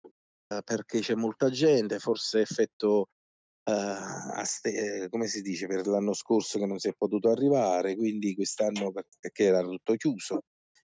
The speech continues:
Quest'anno, insomma, san-, ci stanno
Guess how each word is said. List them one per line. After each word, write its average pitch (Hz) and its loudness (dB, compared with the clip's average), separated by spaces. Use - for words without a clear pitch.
Quest'anno, 107 2
insomma, 92 0
san-, 98 -6
ci - -10
stanno 95 -4